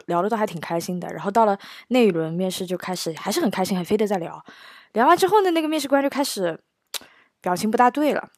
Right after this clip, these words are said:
然后就开始了一顿批判我，就是我也，我也没有，没有经历过这样子的场景啊。那面试官一直在批判我，但是批判了很多，核心一句话就是他觉得我作为一个面试体验设计师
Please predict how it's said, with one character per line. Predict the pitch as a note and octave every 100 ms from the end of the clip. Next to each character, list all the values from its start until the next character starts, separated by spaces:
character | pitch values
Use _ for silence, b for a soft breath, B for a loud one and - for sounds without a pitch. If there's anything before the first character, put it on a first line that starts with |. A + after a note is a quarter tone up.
| B B B B
然 | G3+
后 |
就 | A#3+
开 | C4 D4+
始 | -
了 | F3+
一 | F3+
顿 | G3+ F#4
批 | B3 -
判 | A3+ B3+ G3+
我， | F3+
就 | -
是 | E4
我 | C#4 A3
也， | C4+ F3+ F#3
我 |
也 | C4
没 | G#3+ G3+
有， | A#3 F3+ D#3 -
没 | - A#3
有 |
经 | C4+ F#4
历 |
过 | F4 C4+
这 | C4+
样 | B3+ G#3+
子 | G3+
的 |
场 | G3 E3+
景 | F#3 F#3+
啊。 |
那 | F3+
面 | A#3
试 | A#3
官 | A3+ A#3+
一 | C4
直 | A3
在 | G#3
批 | - A#3
判 | B3 A3+
我， | E3
但 | A3+
是 | C4
批 | -
判 | D4
了 | B3
很 | G3
多， | G3+ A3
核 | A3 G3+
心 | - A4
一 | D#4
句 | A#3+
话 | C4 B3
就 | A3+
是 | - G#3+ B B B B B
他 | -
觉 | D#4+ D4+
得 | D#4
我 | A3+
作 | G3+ D4
为 | B3+
一 | B3
个 | C4+ A#3+ G#3 - _ _
面 | D#4 D#4
试 | - D4+ C4+ A#3
体 | A3 G3+
验 | G3+ F#4
设 | G#4+ F4+
计 | B3
师 | A#3 - C4 C4+ C4+